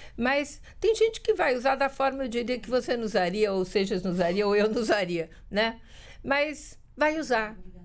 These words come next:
E daí ela vai aprender, porque quando você começa a consumir, você pode ficar naquele tipo de consumo, ou você pode voar. Agora, se você não tem nem como entrar no consumo,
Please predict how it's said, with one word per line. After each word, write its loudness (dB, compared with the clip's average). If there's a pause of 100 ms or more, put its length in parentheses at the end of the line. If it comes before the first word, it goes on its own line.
E -4
daí 0
ela 2
vai 2
aprender, 0 (300)
porque 0
quando 2
você 0
começa 0
a -8
consumir, -2 (320)
você 0
pode -2
ficar -2
naquele -2
tipo -8
de -8
consumo, -2 (300)
ou 0
você 0
pode 0
voar. 2 (240)
Agora, 0
se -4
você -4
não -4
tem 0
nem 2
como 2
entrar 0
no -8
consumo, -4